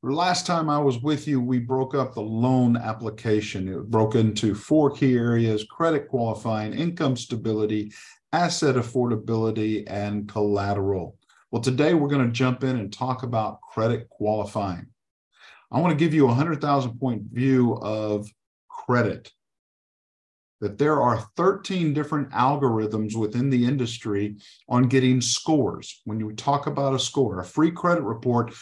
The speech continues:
does not have scores. It just has trade lines or information on you that is stored with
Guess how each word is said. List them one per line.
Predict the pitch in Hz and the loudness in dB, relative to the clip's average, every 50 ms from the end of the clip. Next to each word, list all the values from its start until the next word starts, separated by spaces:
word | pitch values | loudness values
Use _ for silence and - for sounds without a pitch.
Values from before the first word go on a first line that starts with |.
| - - _ | -20 -10 _
does | - 123 117 110 135 | 0 0 2 2 2
not | 139 135 139 127 | 2 2 2 2
have | 127 135 131 123 117 | 0 0 0 -2 -2
scores. | - - - 147 143 135 127 127 | -4 -4 0 2 4 4 4 2
It | 127 | 0
just | 117 117 123 127 - | -2 -4 -6 -6 -6
has | - 127 123 120 117 113 113 - | -4 -2 -2 0 0 -2 -2 -6
trade | - - - 147 139 135 127 | -8 -4 0 2 4 4 2
lines | 117 104 101 98 98 98 95 | 0 -2 -4 -4 -4 -6 -6
or | 95 92 | -6 -4
information | - 139 147 - 175 160 139 117 117 113 113 120 113 113 113 - | -4 -4 -4 -2 -2 0 0 2 0 0 0 0 -2 -2 -2 -2
on | 113 120 135 165 165 | -2 -2 0 0 0
you | 139 120 113 107 110 110 110 - - - - - | 0 2 2 2 0 -2 -6 -10 -18 -12 -4 -2
that | 131 131 135 | 0 2 2
is | 135 127 - | 2 0 -2
stored | - - - 156 139 131 117 117 120 113 | -4 -4 0 0 2 2 2 0 0 -2
with | 117 110 107 - | -2 -4 -6 -8